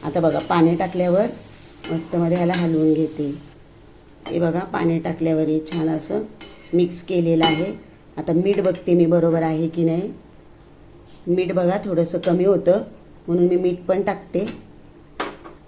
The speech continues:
शिजतानाच मीठ टाकायचं, म्हणजे सिमला मिरचीमध्ये छान असं मुरलं जातं,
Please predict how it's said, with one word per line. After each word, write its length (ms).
शिजतानाच 480
मीठ 220
टाकायचं, 480
म्हणजे 800
सिमला 300
मिरचीमध्ये 600
छान 180
असं 200
मुरलं 380
जातं, 260